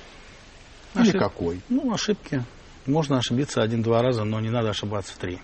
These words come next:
Speaker 1: Какие или какой недостаток вы вообще не прощаете?
Speaker 2: Подлость.
Speaker 1: Если бы дьявол предложил вам бессмертие без всяких условий, вы приняли бы его предложение?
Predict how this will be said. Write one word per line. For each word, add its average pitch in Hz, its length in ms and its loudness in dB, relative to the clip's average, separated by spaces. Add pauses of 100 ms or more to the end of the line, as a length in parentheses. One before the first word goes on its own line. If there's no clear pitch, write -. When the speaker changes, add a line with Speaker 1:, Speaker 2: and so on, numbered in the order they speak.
(600)
Speaker 1:
Какие 208 440 6
или 127 140 4
какой 143 340 4
недостаток 143 640 2
вы 127 120 2
вообще 123 400 2
не 92 100 0
прощаете? 85 500 -10 (1300)
Speaker 2:
Подлость. 127 420 2 (1120)
Speaker 1:
Если 208 260 6
бы 190 120 6
дьявол 196 380 6
предложил 160 480 2
вам 156 200 2
бессмертие 175 600 2
без 139 140 2
всяких 156 400 0
условий, 120 480 2
вы 113 140 2
приняли 262 340 6
бы 123 160 2
его 101 160 0
предложение? 95 640 -8